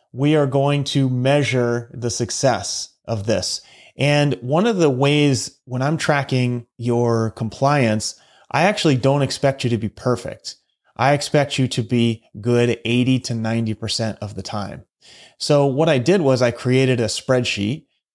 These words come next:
where I would just put in how many days that you worked out,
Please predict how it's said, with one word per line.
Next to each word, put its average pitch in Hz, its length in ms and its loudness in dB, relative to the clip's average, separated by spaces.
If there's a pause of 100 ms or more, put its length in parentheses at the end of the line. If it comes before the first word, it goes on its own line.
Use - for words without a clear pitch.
(100)
where 120 500 2
I 127 220 2
would 139 220 0
just 127 240 -2
put 123 240 0
in 110 340 -2 (240)
how 131 240 0
many 143 220 2
days 120 400 2
that 101 140 -2
you 107 120 -4
worked 104 340 -4
out, 107 380 0